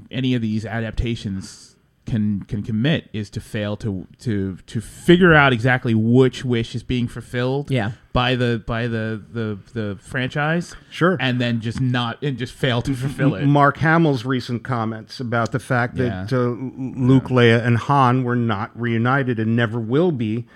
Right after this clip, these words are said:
Speaker 3: um, uh, and, and as a source of real disappointment for him and, and for a lot of
Speaker 1: Right,
Speaker 3: older
Speaker 1: for a lot.
Speaker 3: fans.
Speaker 1: 'Cause it just seems like, um, without, without going on a, a serious tangent about it, it seems like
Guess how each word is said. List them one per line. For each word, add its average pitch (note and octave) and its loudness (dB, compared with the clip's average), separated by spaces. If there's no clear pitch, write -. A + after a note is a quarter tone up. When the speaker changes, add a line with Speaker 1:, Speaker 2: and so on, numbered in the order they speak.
Speaker 3:
um, A2+ -2
uh, A#2 -8
and, A#2+ -4
and A#2 -6
as A#2 -4
a A#2 -4
source A#2 -4
of A2+ -8
real G#2+ -2
disappointment A2 -8
for B2 -12
him A#2+ -2
and, A2+ -2
and A#2+ -2
for D3 -4
a E3 2
lot E3+ 4
of - -4
Speaker 1:
Right, B2+ 0
Speaker 3:
older G#2+ -2
Speaker 1:
for G2+ -6
a - -8
lot. F#2 -6
Speaker 3:
fans. F#2 -12
Speaker 1:
'Cause G#3+ 4
it G3 0
just F3+ -4
seems D3+ 0
like, A#2 -2
um, G2+ -4
without, A#2+ 0
without A#2+ 0
going B2 2
on A#2 0
a, A2+ -2
a A#2 -4
serious A2+ -6
tangent A#2 -4
about G2 -6
it, G2 -6
it A#2 -6
seems D#3 0
like G#2 -4